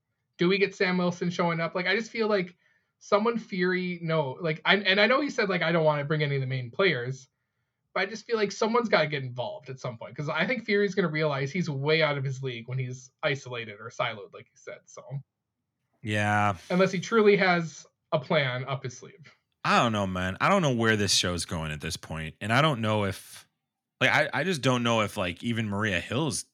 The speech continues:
Speaker 2: gonna be the, the ace in the hole.
Speaker 1: Yeah, or yeah, the
Speaker 2: I just don't know.
Speaker 1: Or does Blade show up? All of a sudden, it's Skrulls and vampires we're fighting.
Speaker 2: Damn, I forgot that they,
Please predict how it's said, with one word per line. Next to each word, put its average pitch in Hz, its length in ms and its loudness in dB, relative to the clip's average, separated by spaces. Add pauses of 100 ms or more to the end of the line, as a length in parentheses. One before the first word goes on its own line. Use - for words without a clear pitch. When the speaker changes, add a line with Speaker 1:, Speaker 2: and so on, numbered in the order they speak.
Speaker 2:
gonna 92 180 -6
be 87 200 -4
the, 78 300 -8
the 85 180 -6 (100)
ace 85 220 -6
in 80 80 -10
the 80 80 -8
hole. 80 300 -8
Speaker 1:
Yeah, 156 220 -4
or 160 160 -2
yeah, 175 220 -2
the 139 240 -8 (400)
Speaker 2:
I 127 100 4
just 113 160 0
don't 82 160 -4
know. 80 240 -8 (560)
Speaker 1:
Or 180 100 2
does 156 320 0
Blade 139 360 -6
show 156 200 0
up? 156 220 2 (400)
All 156 80 2
of 143 60 -4
a 135 40 -4
sudden, 143 240 0
it's 135 200 -8
Skrulls 143 260 -2
and 135 100 -4
vampires 135 480 -6
we're 139 80 -6
fighting. 156 400 -4 (480)
Speaker 2:
Damn, - 240 -8
I 156 40 -14
forgot 104 240 -6
that 95 120 -8
they, 95 220 -6